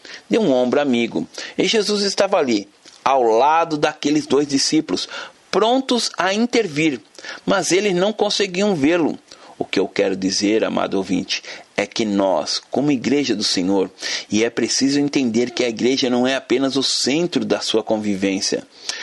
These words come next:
Temos que compreender que participar da comunidade não se restringe ao assentar num banco, assistir à reunião, cruzar os braços e, ao terminar a reunião,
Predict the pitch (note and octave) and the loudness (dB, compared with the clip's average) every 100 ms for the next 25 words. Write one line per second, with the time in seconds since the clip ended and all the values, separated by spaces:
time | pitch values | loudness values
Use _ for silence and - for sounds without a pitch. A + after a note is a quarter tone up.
0 | - - C#3+ E3 E3 - D3+ D3+ C3 A#2 | -12 -2 0 2 0 -2 -2 -2 0 -2
1 | G#2+ A#2 A#2+ - - - - A3 - G3 | 0 2 0 -2 -12 -4 -2 -2 0 -2
2 | A#3 - - D#3 - F3+ F#3 - F3 E3 | 0 -4 -2 -2 0 2 0 -2 -2 0
3 | A2+ G#2 B2+ C#3+ C3 D#3+ E3 F3+ F3+ - | 0 2 2 2 2 2 2 0 -2 -2
4 | E3+ G3 G3+ C3 - D#3+ D#3+ D#3+ - E3 | 0 0 0 -2 0 0 2 0 0 -4
5 | - C3+ D#3 E3 C#3+ A#2+ D3 D#3 - - | 0 0 0 0 0 2 0 -2 -6 -8
6 | - - - - D3 - E3+ F#3 F#3 F3 | -12 -10 -8 -4 -2 -2 -2 0 0 0
7 | G3 F3+ B2+ D3 D#3+ - - - - G3+ | 0 2 2 2 -2 -6 -12 -10 -2 0
8 | E3+ F#3+ G3+ D#3+ A#2 D3+ E3+ - A2+ - | 2 2 0 -2 2 2 0 -2 -4 -6
9 | - - G#2 - G#2 F#2+ F2+ A2+ C#3 A2 | -6 0 0 2 0 0 0 2 2 2
10 | G2+ G#2 F#2+ A#2+ B2 | 0 0 2 2 0